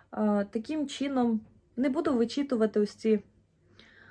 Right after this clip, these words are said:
знаєте, негативи, які мені там пишуть. Я не проти негативів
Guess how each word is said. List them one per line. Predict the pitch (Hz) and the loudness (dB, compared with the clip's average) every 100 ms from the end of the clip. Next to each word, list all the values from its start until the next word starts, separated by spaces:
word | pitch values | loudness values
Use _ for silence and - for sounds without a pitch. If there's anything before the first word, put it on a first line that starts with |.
| - - | -18 -6
знаєте, | 220 240 262 226 220 214 202 - | 0 4 4 4 4 4 2 2
негативи, | 240 277 254 233 320 320 | 2 4 2 0 -2 2
які | 240 208 262 | 0 0 0
мені | 254 220 220 | 4 4 4
там | 208 196 | 2 -2
пишуть. | 185 185 - - | -4 -8 -10 -10
Я | 208 277 330 320 | 0 6 8 6
не | 294 | 2
проти | 294 269 226 226 | 0 0 2 2
негативів | 233 214 233 240 226 202 196 - | 2 2 0 0 0 0 -4 -2